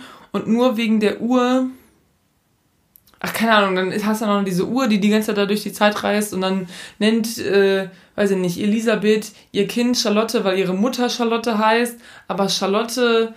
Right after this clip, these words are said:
wird nachher Charlotte genannt, <laughs> weil es irgendwie in dieser Taschenuhr steht. Und die, das eigentliche Kind von, von dem Tannhaus, der die Zeitmaschine baut, heißt auch Charlotte. Und es ist halt kein Zufall, dass die beiden Charlotten he-, Charlotte, blablabla,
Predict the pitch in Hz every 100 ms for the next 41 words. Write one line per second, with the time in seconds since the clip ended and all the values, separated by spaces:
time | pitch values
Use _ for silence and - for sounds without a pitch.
0 | _ - 208 208 214 220 - - 208 220
1 | 226 208 202 208 214 214 214 - - -
2 | - - 202 - - - - - 202 202
3 | - 220 196 190 185 170 175 277 277 240
4 | 226 220 214 - 220 220 208 - - -
5 | - 220 208 - 202 - - 208 - 254
6 | 214 220 240 262 262 208 196 190 - 190
7 | 175 180 175 170 170 - 202 190 180 180
8 | 180 175 214 220 196 - 185 175 185 190
9 | - 208 208 240 254 - 220 220 226 240
10 | 233 226 175 202 - 180 175 - - 190
11 | - 226 220 208 185 180 - 180 175 165
12 | 180 180 175 165 - - - 175 175 185
13 | - - _ - 175 196 196 185 185 185
14 | 190 226 -